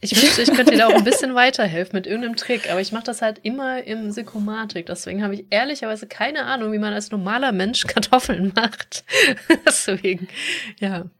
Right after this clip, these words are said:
Speaker 2: Also ich bin der Meinung, also bei mindestens sind das mehlig kochende und,
Speaker 1: Ja.
Speaker 2: ähm, es muss, es muss ja an den Kartoffeln
Speaker 1: Allerdings,
Speaker 2: und am Wasser
Speaker 1: der
Speaker 2: und
Speaker 1: Witz ist, ne,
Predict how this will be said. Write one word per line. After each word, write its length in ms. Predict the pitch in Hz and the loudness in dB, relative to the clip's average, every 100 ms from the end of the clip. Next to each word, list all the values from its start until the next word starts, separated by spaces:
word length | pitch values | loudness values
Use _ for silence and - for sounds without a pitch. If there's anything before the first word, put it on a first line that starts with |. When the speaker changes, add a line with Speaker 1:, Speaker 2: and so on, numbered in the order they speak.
| _ - - - - - _ _ - 220 - | _ -18 -16 -16 -20 -20 _ _ -12 -12 -8
Speaker 2:
Also 240 | 220 208 214 | -6 -2 -2
ich 200 | 226 226 | -4 -4
bin 140 | 233 247 | -2 0
der 80 | 208 | 2
Meinung, 300 | 190 202 175 | 0 0 -2
also 140 | 185 | -2
bei 120 | 185 | -2
mindestens 480 | 185 220 254 220 208 | 0 0 -2 -4 -6
sind 160 | 208 190 | -4 -2
das 180 | 185 | -2
mehlig 400 | 190 202 226 226 | -2 0 0 -2
kochende 640 | - 196 196 196 190 190 - | -4 -6 -4 -6 -2 -2 -2
und, 300 | 175 175 - | -4 -6 -4
Speaker 1:
Ja. 100 | 180 | -4
Speaker 2:
ähm, 260 | 175 180 185 - | -4 -8 -10 -12
es 180 | 185 | -10
muss, 300 | 185 196 190 | -6 -6 -6
es 200 | - 185 | -8 -6
muss 220 | 214 208 - | -6 -8 -8
ja 100 | 180 | -6
an 100 | 190 | -6
den 100 | 185 | -4
Kartoffeln 240 | 185 202 | 2 4
Speaker 1:
Allerdings, 300 | 226 202 226 | 4 2 -2
Speaker 2:
und 100 | - | -6
am 140 | 196 180 | -8 -8
Wasser 240 | - - | -8 -2
Speaker 1:
der 80 | 170 | 0
Speaker 2:
und 60 | |
Speaker 1:
Witz 200 | 180 196 | -2 -2
ist, 280 | 185 202 - | -4 -4 -4
ne, 260 | 170 202 | -4 -4